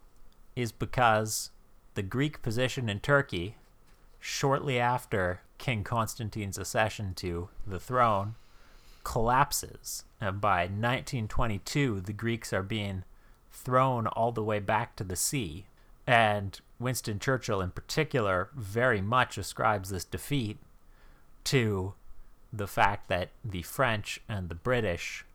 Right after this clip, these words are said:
are no longer as close allies with the Greeks as they had been previously after King Constantine, whom they do not like, rises back to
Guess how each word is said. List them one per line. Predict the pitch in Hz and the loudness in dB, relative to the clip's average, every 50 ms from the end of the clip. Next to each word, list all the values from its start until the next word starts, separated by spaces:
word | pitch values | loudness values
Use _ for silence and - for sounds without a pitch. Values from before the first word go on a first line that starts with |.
| - - - | -16 -6 0
are | - 95 90 85 78 78 82 - - - - - - - - - - - _ - | 2 2 2 2 2 0 -2 -4 -6 -20 -20 -20 -20 -20 -20 -20 -20 -20 _ -12
no | - 98 98 95 92 98 107 120 131 135 | -8 -4 -4 -2 -2 0 0 0 2 2
longer | 127 117 113 120 127 135 127 110 101 95 - - | 2 4 4 2 2 0 0 0 0 0 -2 -2
as | - 107 101 101 - - - - | -2 -4 -4 -4 -4 -8 -8 -8
close | - - - 139 143 151 131 - - - - - - - - | -8 -4 -2 0 0 0 0 -2 -4 -8 -10 -14 -16 -6 0
allies | 113 120 120 123 110 92 87 85 85 87 90 - - - - - - _ _ - | 0 2 2 4 4 4 4 2 0 -4 -6 -8 -10 -10 -12 -18 -20 _ _ -8
with | 117 113 113 113 - - | -4 -4 -4 -4 -6 -10
the | 117 | -10
Greeks | 104 95 117 113 101 92 - - - - - - | -6 -4 -2 -2 -2 -2 -6 -8 -12 -12 -10 -4
as | - 104 95 90 | -4 -4 -4 -2
they | 98 92 90 | 0 -2 -2
had | - - - 127 127 123 104 | 0 2 2 2 2 2 -2
been | 98 92 92 95 | -4 -4 -4 -4
previously | - - 139 143 127 101 92 85 - - - 92 90 85 85 - - - - - - - - - - - - - | -4 -2 0 0 0 0 0 -2 -4 -4 -6 -6 -6 -6 -8 -8 -12 -20 -20 -20 -20 -20 -20 -20 -20 -18 -8 -2
after | - 101 98 - - - 98 87 82 - - _ - | 0 0 0 -2 -2 -4 -4 -4 -4 -6 -12 _ -14
King | - - 123 107 101 | -6 -6 -4 -4 -4
Constantine, | - 113 120 127 127 - - 110 110 107 - 110 98 87 85 85 90 95 - - - - - - | -4 -2 -2 -2 -2 -4 -6 -6 -6 -6 -4 -4 -4 -4 -4 -6 -8 -10 -12 -16 -20 -20 -12 -4
whom | - 110 92 85 85 80 80 82 - - _ - - - | -2 0 0 0 -2 -4 -6 -8 -12 -16 _ -20 -12 -8
they | 98 98 90 87 | -4 -2 -2 -2
do | 87 85 - 113 127 | -4 -4 -4 -4 -2
not | 123 107 104 101 - | 0 0 0 0 0
like, | 131 127 131 107 85 98 - - - - - _ - - _ - 107 98 95 92 92 95 | 0 0 0 0 0 -4 -10 -12 -20 -20 -20 _ -20 -20 _ -12 -10 -8 -8 -8 -8 -6
rises | 95 101 107 101 98 110 113 107 107 92 85 87 85 87 - - - - | -2 2 2 4 4 2 -2 -4 -4 -6 -6 -8 -12 -16 -18 -20 -8 0
back | - 117 117 123 123 113 - - - - | 2 4 4 4 2 0 -2 -12 -18 -12
to | - - 107 87 80 78 78 82 | -6 -4 -4 -2 -4 -4 -6 -8